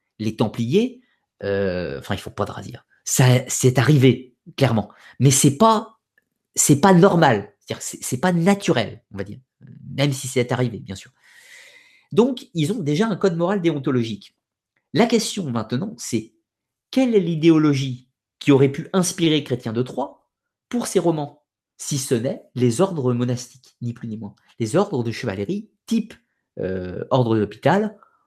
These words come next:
ordre templier, et cetera, tout ça. Donc on pourrait dire que ces ordres ont eu un tel impact idéologique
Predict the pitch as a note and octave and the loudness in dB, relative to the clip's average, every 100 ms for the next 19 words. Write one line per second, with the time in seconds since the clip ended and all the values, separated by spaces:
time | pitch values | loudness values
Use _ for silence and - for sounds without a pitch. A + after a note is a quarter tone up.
0 | _ _ E3 D3 B2 A2 G#2+ G2 F#2+ F#2 | _ _ 2 4 2 2 2 2 0 -2
1 | G2 G#2+ G2+ A2+ G#3+ C#3 - D#3+ F3+ F3 | -4 -6 -4 -2 -2 -2 -2 -2 -2 -4
2 | - B2+ - - - - G3+ A3+ F3 F#3 | -6 -6 -8 -20 -20 -2 2 2 6 6
3 | A#3+ D#3+ C3 D3+ G#3 F#3 B2+ C3 C#3 C3+ | 6 2 2 4 6 6 4 2 2 0
4 | A#3+ G#3 F#3+ F#3 F3+ - _ F3 D3 D3 | 0 0 0 -2 -2 -14 _ 0 4 6
5 | B2+ A2+ A2 - | 4 0 -4 -12